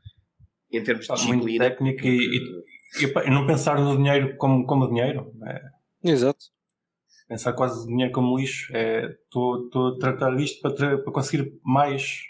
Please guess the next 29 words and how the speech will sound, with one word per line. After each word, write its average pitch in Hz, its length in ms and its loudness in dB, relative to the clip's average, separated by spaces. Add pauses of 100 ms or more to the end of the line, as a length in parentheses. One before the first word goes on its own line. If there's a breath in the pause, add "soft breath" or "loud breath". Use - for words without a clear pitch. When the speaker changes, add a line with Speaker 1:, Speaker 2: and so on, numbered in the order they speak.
(360)
Speaker 2:
mas 123 240 -2
não, 131 160 4
não 131 160 4
tô 139 80 0
a 131 60 -2
pensar 135 240 2
no 127 100 2
valor 120 280 0
dele. 110 180 -2 (600 loud breath)
Pelo 127 100 0
menos 160 200 2 (360)
na, 151 260 4
na 147 120 6
altura 160 260 4
que 170 80 0
eu 165 40 0
tentei 156 280 0
fazer 139 360 0
day 139 240 0
trading, 156 480 0 (460)
Speaker 3:
Hum. 139 220 2 (520)
Speaker 2:
que, 127 220 2 (220)
que 120 140 -4
acabou 135 300 2
por 139 100 -4
não 139 120 2
correr 135 180 2
muito 131 220 4
bem. 123 200 0